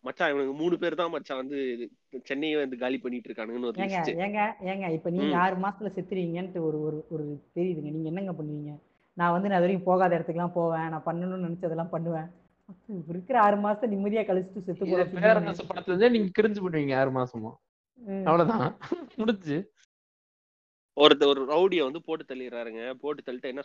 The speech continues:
Speaker 1: சொல்றாரு? நீங்க திருப்பாச்சியில ஒரு சீன் பார்த்திருப்பீங்களா? போலீஸ் கமிஷனருக்கு ஃபோன் பண்ணி விஜய் பேசுவார்ல.
Speaker 3: ம்.
Speaker 1: அதே மாதிரி
Speaker 2: ஆமா,
Speaker 1: வந்து
Speaker 2: ஆமா.
Speaker 1: இதுல வந்து ஃபோன் பண்ணி விஜய், பரத் பேசுவாரு. என்னன்னா,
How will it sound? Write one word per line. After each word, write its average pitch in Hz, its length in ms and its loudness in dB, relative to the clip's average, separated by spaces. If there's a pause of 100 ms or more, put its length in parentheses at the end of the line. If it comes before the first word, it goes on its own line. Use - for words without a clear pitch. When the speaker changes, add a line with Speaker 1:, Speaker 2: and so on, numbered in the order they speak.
Speaker 1:
சொல்றாரு? 123 680 -6 (320)
நீங்க 120 200 -6
திருப்பாச்சியில 175 460 0
ஒரு 123 100 -2
சீன் 143 240 -4
பார்த்திருப்பீங்களா? 117 440 -4
போலீஸ் 139 380 -2
கமிஷனருக்கு 117 440 -4
ஃபோன் 123 140 2
பண்ணி 117 180 2
விஜய் 113 260 4
பேசுவார்ல. 107 540 -2 (540)
Speaker 3:
ம். 110 320 -12 (520)
Speaker 1:
அதே 139 280 8
மாதிரி 151 220 4
Speaker 2:
ஆமா, - 20 2
Speaker 1:
வந்து 135 180 -2
Speaker 2:
ஆமா. 139 220 -2
Speaker 1:
இதுல 131 140 0
வந்து 131 520 0
ஃபோன் 156 140 -2
பண்ணி 147 240 -2
விஜய், 120 280 -6 (100)
பரத் 139 260 -4
பேசுவாரு. 127 340 -6
என்னன்னா, 123 280 -6